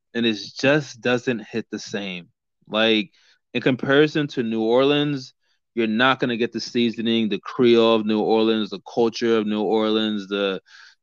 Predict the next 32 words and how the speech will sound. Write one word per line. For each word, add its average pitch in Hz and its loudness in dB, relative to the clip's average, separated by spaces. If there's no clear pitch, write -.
you 117 0
know, 120 4
wh-, 104 4
where 117 2
you 110 0
feel - 4
like 131 0
you're 123 -2
really 131 2
in 120 -2
the 110 2
water 107 2
while 104 -2
you're 101 -4
eating 107 -2
that 104 -6
seafood, 104 -2
or 104 -2
on 104 -2
a 95 -6
boat 120 6
where 101 2
you're 98 0
eating 104 0
that 101 -4
seafood 104 -8
like 101 -4
you 104 -4
would 107 -2
in 101 -2
New 98 -4
Orleans. 95 -4